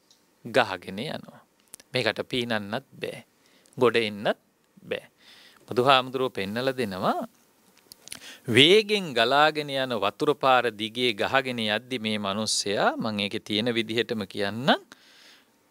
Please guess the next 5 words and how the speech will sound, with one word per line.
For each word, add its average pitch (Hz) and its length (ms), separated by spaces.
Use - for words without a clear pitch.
ඔය 101 180
ගංගවල් 165 720
අයිනේ 147 380
තියනවලු 170 580
වැලුක්පත් 165 720